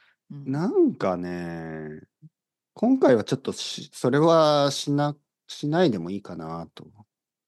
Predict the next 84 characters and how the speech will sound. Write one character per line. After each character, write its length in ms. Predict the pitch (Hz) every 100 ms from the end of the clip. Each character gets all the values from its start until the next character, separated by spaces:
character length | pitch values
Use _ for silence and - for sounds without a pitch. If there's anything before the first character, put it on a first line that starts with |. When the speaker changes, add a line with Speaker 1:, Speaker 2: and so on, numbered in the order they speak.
| _ _
Speaker 1:
う 40 | 165
ん、 180 | 139 135
そ 160 | - 180
う、 20 |
前 180 | 240 269
も 60 |
話 240 | 220 190 -
し 20 |
た 60 | 175
け 60 |
ど 60 | 123
ね、 0 |
Speaker 2:
は 40 |
い、 20 |
は 0 |
い、 40 | 160
は 40 | 196
い。 40 |
Speaker 1:
ち 80 | 214
ょ 20 |
っ 60 | 190
と 80 | 170
ね、 40 |
Speaker 2:
そ 160 | 160 147
う、 20 |
Speaker 1:
な 140 | 104
ん 120 | 180 110
か 160 | 104
ね、 300 | 92 185 226
Speaker 2:
そ 160 | - 180
う。 20 |
Speaker 1:
そ 60 | -
こ 120 | 185
ま 160 | 247 269
で 140 | 262
じ 80 | 202
ゃ 80 | 175
な 160 | 151
い 40 | -
っ 40 | -
て 80 | -
い 100 | 101
う 100 | -
ね。 280 | 139 151 160
Speaker 2:
そ 280 | 170 185 143
う、 20 |
な 140 | 143 285
ん 40 | 494 - _ _
か、 720 | - 160 147 143 135 131 135 -
や 100 | 180
っ 40 |
ぱ 100 | -
り、 120 | 208
Speaker 1:
う 40 | 85
ん、 40 |
う 20 |
ん。 40 | - _ - - _
Speaker 2:
あ 100 | 170
の 120 | 165
ね、 260 | 147 85 - _ _ _ 262
Speaker 1:
な 0 |
か 100 | 294
な 80 | 214
か。 0 |
Speaker 2:
こ 80 | 240
の 60 | 311
前 120 | 330
話 280 | - 135 190
し 60 |
ま 80 | 240
し 80 | 254
た 80 | -
っ 60 | -
け？ 260 | 92 87 80
そ 140 | 104
の、 160 | 95 87
Speaker 1:
う 0 |
ん。 40 | - - - - _ _ _
Speaker 2:
な 100 | 330
ん 80 | 392
か 140 | 160
ね、 120 | - 104
僕 520 | 135 - 302 311 302
は、 440 | 330 175 101 -